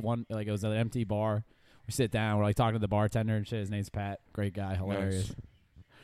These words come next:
Speaker 1: But,
Speaker 2: Shout
Speaker 1: uh,
Speaker 2: out, Pat.
Speaker 1: shout out,
Speaker 2: Did
Speaker 1: Pat,
Speaker 2: you kiss
Speaker 1: big
Speaker 2: him?
Speaker 1: time. I thought about it.
Speaker 2: All right. Didn't you?
Speaker 1: He said some nice things about
Speaker 2: Wait,
Speaker 1: me.
Speaker 2: when did you go there?
Speaker 1: It was, like, two weeks ago.
Speaker 2: Okay,
Speaker 1: On
Speaker 2: you know what
Speaker 1: Tuesday.
Speaker 2: month it is.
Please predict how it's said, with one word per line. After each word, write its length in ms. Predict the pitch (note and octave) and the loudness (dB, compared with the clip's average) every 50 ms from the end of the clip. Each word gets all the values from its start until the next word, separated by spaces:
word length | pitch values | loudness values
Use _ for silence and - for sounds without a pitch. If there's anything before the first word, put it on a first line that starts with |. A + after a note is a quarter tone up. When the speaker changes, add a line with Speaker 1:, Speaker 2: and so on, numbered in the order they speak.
| - - | -16 -8
Speaker 1:
But, 100 | - A2+ | 4 6
Speaker 2:
Shout 120 | B2 B2 | 8 8
Speaker 1:
uh, 40 | A#2+ | 10
Speaker 2:
out, 160 | A#2+ A#2 G2 | 10 8 8
Pat. 360 | F#2+ A#2 A#2+ A#2+ A#2+ B2 - - - | 8 8 8 8 8 8 6 0 -8
Speaker 1:
shout 200 | - G#2+ G2+ G#2+ | -4 -2 0 2
out, 180 | A2 A2 F#2+ | 2 2 2
Speaker 2:
Did 60 | - A2+ | 2 4
Speaker 1:
Pat, 40 | G#2 G#2+ | 4 4
Speaker 2:
you 40 | G#2+ | 4
kiss 220 | - A#2+ A#2 G2+ | 6 4 4 4
Speaker 1:
big 80 | G#2 C#3 | 2 0
Speaker 2:
him? 80 | G2 | 0
Speaker 1:
time. 180 | F2+ F2 F2+ F#2 F2 _ _ _ _ _ _ - _ - | -2 -4 -6 -8 -12 _ _ _ _ _ _ -20 _ -6
I 40 | |
thought 180 | - A#2 B2+ A#2+ | -2 0 0 0
about 260 | G2+ F2+ F#2 F2+ F2 F2+ | 0 -2 -4 -4 -4 -4
it. 100 | F2+ - | -4 0
Speaker 2:
All 140 | G2+ G#2 A2+ | 2 4 4
right. 300 | C3 C3+ A#2+ B2 C#3+ D3 - - - _ - G2+ F#2 | 4 4 2 0 -2 -4 -10 -18 -20 _ -14 -14 -6
Didn't 200 | - A2 G#2+ G#2+ | -4 -2 0 2
you? 120 | A2+ A#2+ B2 - | 0 0 -2 -4
Speaker 1:
He 80 | - C3 | -8 -4
said 200 | A#2 E3 D#3 B2 | 0 0 0 0
some 100 | - C3 | 0 0
nice 180 | A#2 A2+ G#2+ - | 0 0 -2 -2
things 240 | - G#2 G#2 G2 | -2 -2 -2 -2
about 220 | F#2+ F2 F2 F#2 F#2 | -4 -4 -4 -2 0
Speaker 2:
Wait, 160 | E3 E3+ C#3+ | 2 2 2
Speaker 1:
me. 60 | A#2+ | 6
Speaker 2:
when 160 | A#2+ C#3 E3 | 8 8 8
did 160 | F3+ G3 F#3 F#3+ | 8 6 4 4
you 80 | G#3+ | 8
go 200 | F#3+ G3+ G3+ G#3+ | 10 12 12 12
there? 200 | G#3+ A3 A3+ A#3+ | 12 12 10 8
Speaker 1:
It 60 | A3 - - - | 6 2 -6 -14
was, 80 | - A2+ | -4 -2
like, 180 | C#3+ C3 G#2+ | -2 -2 -2
two 180 | - - C#3+ B2+ | -4 -2 0 2
weeks 200 | A#2+ C#3 C3+ - | 2 0 -2 -4
ago. 180 | F3+ F#3 A3 A3 - - - _ _ _ _ _ _ - _ _ _ _ _ _ _ _ - - _ - | -8 -10 -10 -12 -16 -20 -20 _ _ _ _ _ _ -20 _ _ _ _ _ _ _ _ -20 -20 _ 2
Speaker 2:
Okay, 220 | B2+ C3 A2+ A#2+ | 2 4 4 2
Speaker 1:
On 80 | G#2 G2+ | 0 2
Speaker 2:
you 100 | G#2 B2 | 2 4
know 100 | E3 E3+ | 8 8
what 80 | D3 A#2+ | 8 10
Speaker 1:
Tuesday. 100 | - D3+ | 10 8
Speaker 2:
month 240 | C3+ D#3 D3 - | 8 6 6 2
it 60 | G2+ F#2+ | -2 -2
is. 300 | F2+ F2+ F#2 - - | -2 -6 -8 -12 -14